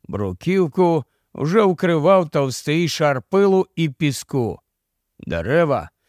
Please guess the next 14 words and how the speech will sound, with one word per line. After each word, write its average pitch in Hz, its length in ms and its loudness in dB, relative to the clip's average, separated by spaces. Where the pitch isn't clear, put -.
втрачали 156 840 2
останнє 143 600 0
листя, 139 640 -2
а 117 40 -2
трава 135 500 0
потемніла 139 1000 0
і 151 140 -4
поникла. 135 800 -4
Кенністон 185 880 2
помітив 156 680 0
в 123 80 -4
очах 147 500 0
свого 139 420 0
шефа 160 720 0